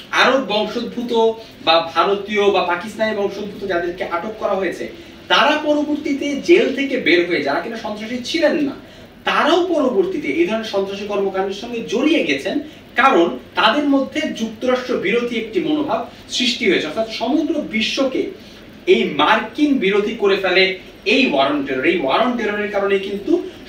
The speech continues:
সমগ্র বিশ্বে যে টেরোরিজম আছে, টেরোরিজমের পরিমাণটা বেড়ে যায়। সবাই তখন মার্কিন বিরোধী,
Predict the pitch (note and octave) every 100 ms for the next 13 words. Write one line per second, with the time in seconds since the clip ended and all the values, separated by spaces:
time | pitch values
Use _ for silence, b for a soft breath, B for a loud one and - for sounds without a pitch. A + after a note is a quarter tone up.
0 | - A#3 C#4+ C4+ F#3 E3+ - - - -
1 | - - - - - - - D#4+ - -
2 | A#3+ C4 A3+ A3 - - - - - F#3+
3 | G3 G#3 F3 D#3 D3+ D3+ C#3 C#3 A#3+ -
4 | - - - E3 G3+ A3+ C#3 - - G3
5 | B3 A#3 A#3 A3 C#3+ - G3 F3 E3 D#3+
6 | D#3 C#3+